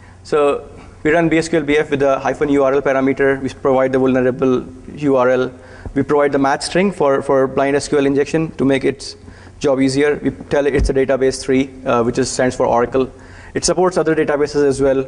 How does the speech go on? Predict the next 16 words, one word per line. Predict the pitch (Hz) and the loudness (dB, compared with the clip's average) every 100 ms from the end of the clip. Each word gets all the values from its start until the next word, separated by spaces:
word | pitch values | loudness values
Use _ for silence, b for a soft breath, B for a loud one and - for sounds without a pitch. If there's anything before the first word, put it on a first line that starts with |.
| - | -2
uh, | 123 117 117 - - B B B - | 2 2 0 -4 -20 B B B -4
but | 131 | -2
I | 117 123 | 0 0
think | 135 127 120 - - | 0 -2 -8 -14 -12
for | - | -2
other | 139 139 | 0 0
databases | 135 127 127 127 135 | 0 0 0 0 0
there | 123 117 | 0 0
are | 117 | 0
far | 127 - | 0 0
better | 117 120 | 0 -2
tools | 120 123 117 | 0 0 0
than, | 117 - | -4 0
than | 123 | 0
this | 117 - | 0 0
one. | 113 - | -2 -2